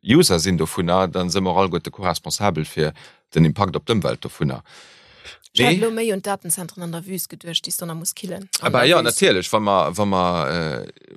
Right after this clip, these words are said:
Speaker 1: wie, wie soll ich so, wenn man nicht, äh, wenn man nicht selber dafür sorgen, dass das bei uns ist, also Firma LuxConnect zum Beispiel, hat hundert Prozent geringe Strom. Ja, das heißt, wenn man gerne das aufgehen zu Jansch, dass dann man nicht mehr Souveränität aufgehen, mehr effektiv,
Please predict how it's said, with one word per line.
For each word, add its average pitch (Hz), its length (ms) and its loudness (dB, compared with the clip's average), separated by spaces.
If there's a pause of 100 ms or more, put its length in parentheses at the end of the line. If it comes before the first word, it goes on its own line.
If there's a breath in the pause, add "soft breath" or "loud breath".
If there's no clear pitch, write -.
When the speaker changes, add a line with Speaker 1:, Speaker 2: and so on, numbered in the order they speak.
(420)
Speaker 1:
wie, - 140 -12
wie 90 80 -16
soll 95 100 2
ich 90 80 2
so, 76 200 4
wenn 90 100 0
man 90 120 2
nicht, 110 300 0
äh, 87 340 0
wenn 90 80 0
man 90 120 0
nicht 101 140 -2
selber 95 560 0 (520)
dafür 101 260 0
sorgen, 98 280 2
dass 90 120 -2
das 92 140 0
bei 85 240 2
uns 127 100 -2
ist, 95 240 -2
also 76 260 -8 (720)
Firma - 220 0
LuxConnect 104 540 2
zum 76 100 -10
Beispiel, 123 500 0
hat 85 160 -2
hundert 101 280 0
Prozent 95 340 -4
geringe 95 240 -2
Strom. 117 380 2 (180)
Ja, 73 160 -10
das 87 180 -6
heißt, 85 240 -6
wenn 82 120 4
man 76 340 -2
gerne 85 300 0
das 87 140 -2
aufgehen 92 340 0
zu 85 100 -18
Jansch, 113 300 -2
dass 98 180 -4
dann 92 200 -2
man 92 180 -4
nicht 98 120 -2
mehr 90 140 -6
Souveränität 85 640 -2
aufgehen, 92 320 0
mehr 76 100 -2
effektiv, 104 520 -6